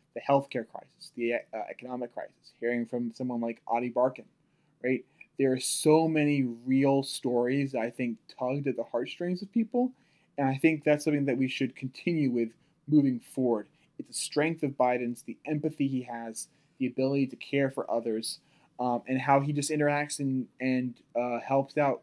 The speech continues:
ordinary people, I think is huge, and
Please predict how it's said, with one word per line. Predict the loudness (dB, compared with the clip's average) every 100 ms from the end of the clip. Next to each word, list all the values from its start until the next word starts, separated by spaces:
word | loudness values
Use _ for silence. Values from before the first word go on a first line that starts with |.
| 0
ordinary | 0 2 0 0 -2
people, | 0 0 0 -4 -6 _ _ -10 -8
I |
think | -4 -4 -4
is | -8 -10 _ _ _ -10
huge, | -2 2 2 0 -4 -10 _
and | -6 -4 -4 -4